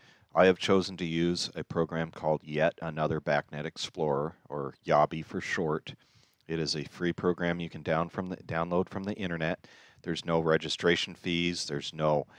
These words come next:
uh, time limits or anything like that, so it's a cheap and easy tool. Uh, so we're gonna use that for our demonstration here. So I've got my,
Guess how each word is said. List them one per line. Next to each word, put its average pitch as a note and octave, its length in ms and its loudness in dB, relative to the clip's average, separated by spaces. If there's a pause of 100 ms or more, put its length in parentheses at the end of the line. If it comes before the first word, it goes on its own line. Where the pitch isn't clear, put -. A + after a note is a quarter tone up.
(340)
uh, C#2+ 280 -2
time F2+ 300 2
limits F2 400 -4
or D2 120 -4
anything E2 340 -8
like E2+ 220 -2
that, D2+ 300 2
so D#2 260 0
it's - 180 -6
a D2 220 -6 (220)
cheap - 260 -4
and F2 100 -4
easy F2 260 -2
tool. E2 440 2 (720)
Uh, D#2 340 4
so E2+ 500 6
we're F#2 240 -2
gonna G#2 140 0
use G2 320 2
that E2 260 4
for E2 180 2
our D2+ 120 4
demonstration C#2+ 720 -6
here. - 300 -18 (680)
So E2+ 240 6
I've E2 240 8
got F#2+ 240 8
my, F#2+ 360 2